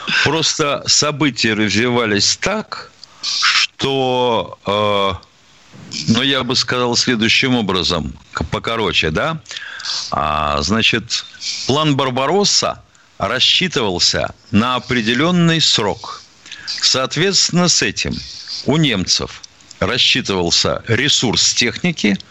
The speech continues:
и ресурс средств обеспечения. Так вот, на подходе к Москве это было исчерпано.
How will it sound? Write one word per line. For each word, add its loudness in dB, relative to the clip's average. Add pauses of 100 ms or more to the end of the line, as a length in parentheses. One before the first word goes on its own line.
(300)
и 2
ресурс 2
средств 0
обеспечения. 0 (800)
Так -2
вот, -2
на 2
подходе 0
к -8
Москве 2 (760)
это 0
было 2
исчерпано. 0